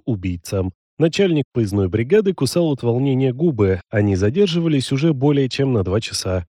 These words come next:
Пассажиры начали проявлять нетерпение. Некоторые даже собирались выйти, чтобы найти такси и самостоятельно отправиться в Берлин. «Нужно отправлять состав», предложил Виммер. «Пока отцепим только этот вагон, пусть остальные едут».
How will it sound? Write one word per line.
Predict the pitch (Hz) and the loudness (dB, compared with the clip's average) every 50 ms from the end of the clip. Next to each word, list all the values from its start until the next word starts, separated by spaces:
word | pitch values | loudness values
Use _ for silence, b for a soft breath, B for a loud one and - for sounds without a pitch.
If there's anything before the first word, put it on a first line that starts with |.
| _ _ _ | _ _ _
Пассажиры | - 107 98 - 101 92 82 101 135 180 196 208 | -4 -4 -2 0 0 0 2 2 2 2 2 2
начали | 185 135 98 95 92 - - 156 160 160 | 2 2 2 0 0 0 -2 -2 -2 -2
проявлять | - 139 113 98 90 90 95 95 98 - | -2 -2 -2 -2 -2 -2 -2 -2 -2 0
нетерпение. | 120 110 98 - 107 - - 147 139 123 104 95 90 87 82 - B B B B B - | -2 -2 0 -2 -4 -2 0 -2 0 0 0 0 0 -2 -4 -8 B B B B B 0
Некоторые | 170 214 190 202 165 165 156 143 | 0 2 2 2 0 2 0 2
даже | 127 123 95 104 117 | 2 2 2 2 0
собирались | - - 123 120 123 123 120 123 131 - - | -4 -2 -4 0 0 2 2 0 0 -2 -4
выйти, | 180 202 180 131 - 113 | -2 -2 -4 -2 -2 -4
чтобы | 101 - - 226 208 | -2 -2 -2 -2 0
найти | 202 180 165 147 - 156 139 | 2 0 0 0 0 -2 -2
такси | - 135 120 - - - 208 | -2 -4 -6 -6 -6 -4 -4
и | 196 | -4
самостоятельно | 160 - 180 170 165 147 - 135 139 156 - 156 131 113 104 | -2 -2 0 0 0 0 0 0 0 0 0 0 0 0 0
отправиться | 95 90 - 110 104 107 107 98 - - | 0 -2 -2 -2 0 0 -2 -2 -4 -6
в | 104 95 | -6 -2
Берлин. | 98 110 104 98 101 110 123 113 95 82 82 - _ _ _ _ _ _ _ | 0 0 0 0 0 0 0 0 -2 -4 -8 -12 _ _ _ _ _ _ _
«Нужно | - 156 175 151 151 165 156 | 2 2 2 4 4 4 4
отправлять | 135 - - 139 135 135 139 127 - | 4 2 0 0 2 2 0 2 2
состав», | 143 131 - - 170 147 117 - - _ _ _ _ | 0 -2 2 2 2 2 2 0 -8 _ _ _ _
предложил | - 107 104 101 101 104 104 107 143 202 185 | -6 -4 -2 0 2 2 0 2 2 0 0
Виммер. | 127 104 104 98 92 92 95 95 90 87 - _ _ | 0 2 0 2 2 2 0 0 0 -2 -8 _ _
«Пока | - 143 - 170 151 | -6 -4 2 2 2
отцепим | 139 120 - 160 147 - 135 123 | 2 2 0 0 2 2 2 2
только | 113 - 131 120 - 160 | 2 2 2 2 2 0
этот | 160 - 120 - | 0 0 -2 -2
вагон, | - 104 101 92 101 101 98 90 - | 0 0 0 2 2 0 0 0 2
пусть | - 175 156 - 147 | 2 2 2 2 0
остальные | 131 - - 120 113 113 123 135 131 | -2 0 0 0 0 2 2 0 0
едут». | 113 104 135 123 101 92 87 - | 0 0 -2 0 0 -2 -4 -6